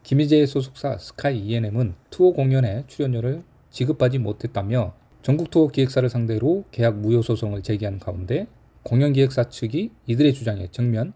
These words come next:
반박하고 나섰습니다. 김희재 전국 투어를 기획한 공연 기획사 모코 이엔티는 김희재 단독 콘서트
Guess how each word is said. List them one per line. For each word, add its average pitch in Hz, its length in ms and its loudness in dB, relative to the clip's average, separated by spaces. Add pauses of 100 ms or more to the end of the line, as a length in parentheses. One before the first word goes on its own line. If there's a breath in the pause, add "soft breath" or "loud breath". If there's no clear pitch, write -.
반박하고 113 460 0
나섰습니다. 92 560 -6 (360)
김희재 147 360 4
전국 139 320 -2
투어를 143 380 2
기획한 123 440 -2
공연 120 300 0
기획사 113 640 -2
모코 127 400 2
이엔티는 113 480 -2 (380)
김희재 143 320 2
단독 127 320 -2
콘서트 131 640 -2